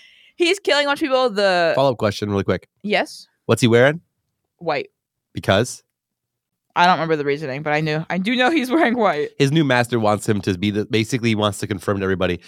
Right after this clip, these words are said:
Speaker 2: this is the same guy that killed the
Speaker 1: Oh,
Speaker 2: Aleth-, uh,
Speaker 1: yeah, yeah,
Speaker 2: Alethi
Speaker 1: yeah.
Speaker 2: king.
Speaker 1: Yeah. Okay, so he's wearing white. Um, he's killing people. Basically, his goal here is to king,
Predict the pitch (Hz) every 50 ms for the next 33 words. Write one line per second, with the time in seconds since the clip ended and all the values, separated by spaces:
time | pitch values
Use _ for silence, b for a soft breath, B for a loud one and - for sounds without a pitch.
0 | B B B B - 113 98 98 101 101 98 - - 104 95 92 90 85 90 90
1 | 90 87 87 82 - - - 220 208 202 185 165 - 87 85 80 - - - 98
2 | 92 87 160 85 92 87 85 - - - 69 - 78 73 - _ _ _ _ _
3 | _ _ _ _ _ - - - 175 143 131 131 - _ _ _ _ _ _ _
4 | _ _ - 226 226 214 180 202 - - 214 190 160 - _ B B B B B
5 | B B 233 226 202 254 277 294 240 214 202 190 - _ _ _ _ - 190 190
6 | 175 170 208 240 220 220 - 247 233 233 214 202 196 190 180 180 220 254 349 -
7 | 311 349 370 311 269 247 208 196 202 208 277 269 247 233 240 185 180 196 - -
8 | 185 185 - 214 190 190 190 190